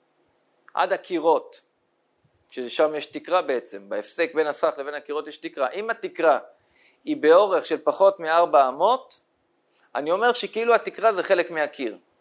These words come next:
כאילו הקיר מתחיל מלמטה, עולה עד למעלה, מסתובב לכיוון הסכך, כאילו זה המשך של ה-, של הקיר. זה נקרא דופן עקומה. זה נאמר הלכה למשה מסיני,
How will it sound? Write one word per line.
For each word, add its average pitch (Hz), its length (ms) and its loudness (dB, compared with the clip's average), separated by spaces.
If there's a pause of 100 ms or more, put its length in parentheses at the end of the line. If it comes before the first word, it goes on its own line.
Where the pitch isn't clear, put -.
כאילו 180 220 2
הקיר 185 240 0
מתחיל 165 320 -6
מלמטה, 135 720 -4 (440)
עולה 165 280 2
עד 135 100 0
למעלה, 131 520 -2 (160)
מסתובב 151 640 -4
לכיוון 147 360 -6
הסכך, 226 540 -2 (680)
כאילו 247 200 -4
זה 240 120 4
המשך 233 300 2
של 214 140 4
ה-, 202 200 2
של 180 160 0
הקיר. 156 300 -4 (340)
זה 156 80 -6
נקרא 170 240 -2
דופן 156 300 -2
עקומה. 123 340 -8 (920)
זה 120 120 -4
נאמר 208 320 2
הלכה 151 380 0
למשה 147 180 -8
מסיני, 131 640 -2